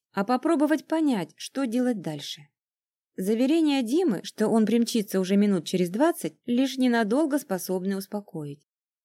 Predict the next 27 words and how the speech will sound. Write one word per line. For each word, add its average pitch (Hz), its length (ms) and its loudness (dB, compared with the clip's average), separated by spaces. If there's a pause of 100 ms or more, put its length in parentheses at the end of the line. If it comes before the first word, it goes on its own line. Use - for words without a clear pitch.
(180)
Да 233 180 2
и 269 100 2
успокоением 277 880 0
это 156 200 -2
назвать 185 480 -4
нельзя. 196 480 -2 (380)
И 262 100 -4
почему 370 420 0
я 247 140 4
не 226 100 0
встала 233 380 -4
сразу 294 360 -2
же, 160 200 -10 (160)
как - 260 -4
услышала, 269 540 -2
что 208 180 -4
из 208 100 -4
квартиры 277 460 0
кто-то 262 300 -4
вышел? 220 420 -4 (140)
Почему 370 400 2
не 285 100 4
поняла, 247 380 0
что 254 180 -6
что-то 233 400 -6
не 277 140 0
так? 220 380 -6